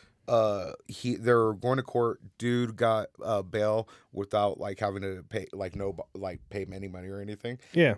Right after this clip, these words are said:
Speaker 1: Cain Velasquez chased this fool down as he was driving his truck around and, like, shot at him trying to kill him. Um, there, uh, there were other people in the car, and Cain Velasquez, uh,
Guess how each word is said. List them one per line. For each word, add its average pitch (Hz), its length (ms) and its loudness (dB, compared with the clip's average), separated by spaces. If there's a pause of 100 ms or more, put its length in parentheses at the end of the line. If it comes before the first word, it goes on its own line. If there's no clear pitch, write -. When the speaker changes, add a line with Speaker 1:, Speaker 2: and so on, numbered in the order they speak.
Speaker 1:
Cain 135 220 2
Velasquez 113 680 -2
chased - 380 -2
this 117 160 -4
fool 113 180 -2
down 98 300 -2
as 98 160 -6
he 110 60 -6
was 101 180 -6
driving 101 360 -4
his 98 220 -8
truck - 260 -6
around 104 280 -8 (360)
and, 101 220 -2
like, 92 240 -4 (120)
shot 110 340 4
at 101 100 -2
him 95 100 -10
trying 95 200 -4
to 92 80 -14
kill 113 180 -2
him. 117 120 -6 (440)
Um, 104 580 2 (320)
there, 120 280 4 (400)
uh, 98 400 0 (200)
there 120 140 4
were 123 240 2
other 110 300 0
people 117 340 -4
in 107 80 -4
the 101 80 -10
car, 107 400 -4 (400)
and 104 320 -2
Cain 107 220 -2
Velasquez, 104 800 -4
uh, 98 320 -2